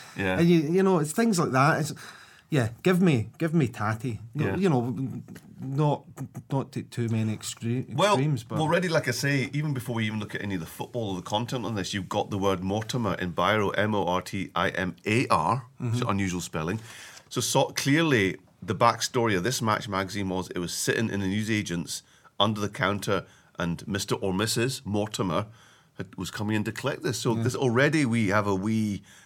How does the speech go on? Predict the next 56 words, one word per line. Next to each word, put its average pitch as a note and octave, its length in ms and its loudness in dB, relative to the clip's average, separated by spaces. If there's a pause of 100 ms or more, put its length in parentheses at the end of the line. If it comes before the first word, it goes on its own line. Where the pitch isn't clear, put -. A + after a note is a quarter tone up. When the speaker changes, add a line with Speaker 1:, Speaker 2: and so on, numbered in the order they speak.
(140)
Speaker 1:
kind G2+ 180 -2
of, F2+ 220 -2 (460)
um, D#2+ 460 2 (300)
Facebook A2 520 -2
story, A#2 600 2 (260)
<laughs> - 240 -10
uh, C#3+ 80 2 (180)
uh, G#2 60 4 (180)
uh, G2 360 4
an A2 60 0
Insta B2 340 2
story B2 360 2
for - 140 -4
this, G#2 240 -4
for - 140 -6
this G2 100 -4
magazine, A#2+ 420 2
and A2 160 2
it G#2+ 140 0
takes C#3 240 2
me B2+ 160 2
back G#2+ 300 2
as F#2 80 -6
well A2 180 2
because G#2 460 -2 (640)
we A2 120 0
used A#2 240 -2
to A2+ 60 -2
have G2+ 140 2
a F#2+ 40 -4
shop - 460 -4
in G#2 100 -4
the G2 60 -6
south G2 220 -2
side F#2+ 160 -2
of F2 60 -6
Glasgow. G#2 220 0
We're, F#2 160 -4
we're G2+ 100 0
Asian, G2 340 0
so - 100 -6
it's D#2+ 100 -4
in F#2+ 80 -2
the E2+ 80 0
small F2+ 200 -2
print. B2 160 2
Speaker 2:
Mm-hmm. B2+ 80 2
Speaker 1:
You - 60 2
have F#2+ 80 -2
to F2+ 180 -2
own F2+ 160 -2
a F2 40 -4
shop - 200 -4
at - 80 -12
some G2+ 180 -6
point, F#2 240 -6